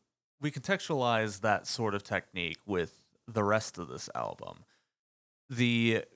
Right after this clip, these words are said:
core focus of this, like a lot of U two's material, is to just be inherently political and just trying to get out as much of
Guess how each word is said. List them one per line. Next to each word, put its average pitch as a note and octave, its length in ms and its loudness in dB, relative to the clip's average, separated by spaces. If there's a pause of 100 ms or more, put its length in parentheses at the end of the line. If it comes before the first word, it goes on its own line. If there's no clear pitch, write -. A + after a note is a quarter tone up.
(120)
core D#3 240 4
focus B2+ 340 0
of A#2+ 80 -2
this, G#2 300 0
like G#2 240 4
a F2 140 2
lot G2 240 6
of F#2 180 -2
U F2 100 -2
two's F2 240 -8
material, D2+ 420 -2
is D#2 280 -4
to F2 240 0
just F2+ 400 -8
be F2 340 -2 (120)
inherently A2 1000 0
political A2 920 4
and E2+ 580 -4 (100)
just - 380 -6
trying A2 240 2
to G#2+ 80 -4
get G2 220 2
out G2 260 4
as F#2+ 300 -4 (120)
much G#2+ 640 0 (100)
of F#2+ 480 2